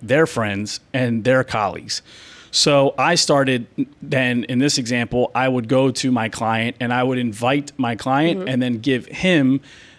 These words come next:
Speaker 1: the other two invites to extend to people that he wanted to invite. They had a better time.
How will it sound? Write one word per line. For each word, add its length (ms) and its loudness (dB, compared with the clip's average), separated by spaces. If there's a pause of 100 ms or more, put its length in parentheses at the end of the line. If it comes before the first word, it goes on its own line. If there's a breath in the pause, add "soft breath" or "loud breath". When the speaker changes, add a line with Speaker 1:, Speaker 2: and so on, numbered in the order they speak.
(480 loud breath)
Speaker 1:
the 260 0
other 320 2
two 540 2
invites 580 0
to 160 -2
extend 440 -2
to 80 -6
people 320 -2
that 260 -4
he 220 -2
wanted 360 -2
to 240 -4
invite. 540 -6 (460 loud breath)
They 220 2
had 120 6
a 40 2
better 260 4
time. 460 2